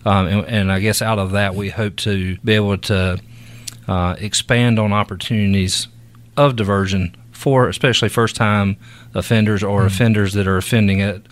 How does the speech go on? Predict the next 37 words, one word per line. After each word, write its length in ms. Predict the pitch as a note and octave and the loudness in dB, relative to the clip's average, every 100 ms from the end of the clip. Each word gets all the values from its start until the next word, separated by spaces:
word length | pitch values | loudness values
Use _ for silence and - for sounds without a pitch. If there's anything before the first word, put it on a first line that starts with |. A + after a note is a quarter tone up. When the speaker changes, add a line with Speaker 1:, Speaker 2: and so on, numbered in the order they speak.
| - | -10
Speaker 1:
minor 380 | G#2+ G2 G#2+ A2 | -4 0 0 -2
type 260 | - A#2 A#2+ | 0 -2 -2
of 100 | A2+ | -4
offenses, 600 | A#2 C3 B2 C3+ B2 - - | -4 -4 -4 -6 -10 -8 -2
so 160 | G#2+ | 2
Speaker 2:
Mm-hmm. 60 | A2+ | 2
Speaker 1:
that 100 | G2 | 2
they 160 | G#2+ G2+ | -2 -2
don't 300 | A2+ A#2 G#2+ | 0 -2 -2
get 280 | A2+ G#2 G#2 | -2 0 0
at 140 | G2+ | -2
an 100 | F#2+ | -2
early 360 | A2 G#2+ G#2 G2 | 0 0 2 4
age 320 | G#2 G2+ F#2+ | 4 4 2
introduced 500 | F#2+ F#2+ G#2 G2 - | 0 0 0 -2 0
into, 560 | G#2+ F2+ - F#2 F#2 F2 - - - - - - | 0 0 0 0 0 -2 -8 -18 -20 -20 -14 -4
uh, 220 | F2+ E2+ | -2 -2
the 100 | F2 | -6
court 320 | - D#3 D3 | -2 0 0
system 400 | - A2 - G2+ | 0 -2 -2 -2
with 120 | F#2 | -2
an 80 | F2+ | -2
official 540 | F2 - A2 - G2 F2 - - - | -4 0 0 2 0 0 -8 -18 -2
North 240 | A2+ G2+ | 0 0
Carolina 400 | - F#2 F#2 F#2 F2+ | 0 0 2 0 0
record 360 | F2+ - F#2 | -2 -2 -4
or 60 | F2+ | -4
thing 260 | G#2 F#2 E2+ | -2 0 -2
like 160 | F2 | -4
that. 280 | - G2 F2+ | -4 -6 -6
But 160 | F#2 - - D#3 | -10 -14 -16 -4
definitely 400 | D3 E3 D3+ A2+ | -2 -2 -2 -4
the 60 | |
community 500 | G2+ A2+ A2+ G#2+ G#2+ | -2 0 0 0 -2
is 120 | F#2+ | -2
interested 640 | G2+ G#2+ - G#2 G2+ - F#2+ | 0 0 2 2 2 0 0
in 320 | F#2+ F#2 F2+ | 2 2 0